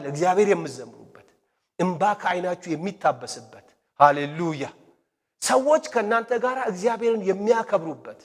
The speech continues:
ጊዜና ሰዓት አለ። የከበረ ነገር በቤታችሁ፣ የከበረ ነገር በሕይወታችሁ ይወለዳል።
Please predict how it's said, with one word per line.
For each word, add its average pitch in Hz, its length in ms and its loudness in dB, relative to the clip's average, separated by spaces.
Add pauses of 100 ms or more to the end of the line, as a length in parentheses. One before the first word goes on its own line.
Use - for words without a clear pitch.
(1080)
ጊዜና 123 460 -6
ሰዓት - 280 -14
አለ። - 140 -20 (160)
የከበረ 143 760 0
ነገር 151 300 -6 (260)
በቤታችሁ፣ 131 680 -6 (300)
የከበረ 151 600 -2
ነገር 175 300 -6
በሕይወታችሁ 123 600 -6
ይወለዳል። 113 580 -8